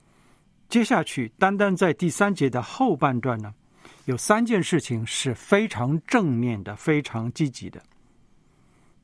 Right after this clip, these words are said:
保罗提到这两位问题人物啊，两位姊妹啊，他们的贡献，他们的背景，就是在福音上与保罗一同劳苦。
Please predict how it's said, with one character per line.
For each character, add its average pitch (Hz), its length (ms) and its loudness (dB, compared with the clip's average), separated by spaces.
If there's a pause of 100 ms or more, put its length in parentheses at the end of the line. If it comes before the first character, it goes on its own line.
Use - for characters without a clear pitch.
(100)
保 151 160 4
罗 180 160 2
提 180 180 -2
到 170 220 2 (100)
这 214 140 4
两 127 260 0
位 135 280 2
问 196 280 2
题 131 200 -2
人 113 240 -2
物 151 140 0
啊， 113 240 -4
两 123 200 -4
位 156 100 2
姊 120 200 -6
妹 120 180 -4
啊， 92 100 -12 (400)
他 - 140 -4
们 147 160 2
的 107 140 -8 (160)
贡 139 340 2
献， 110 320 -6 (580)
他 - 120 0
们 131 120 4
的 120 80 -2
背 120 240 -2
景， - 220 -14 (1080)
就 151 140 2
是 120 240 -4 (180)
在 139 200 2
福 - 280 0
音 214 220 2
上 143 300 2 (320)
与 131 120 2
保 131 280 2
罗 117 280 -2 (280)
一 175 400 2
同 123 380 -4
劳 107 260 -8
苦。 - 260 -16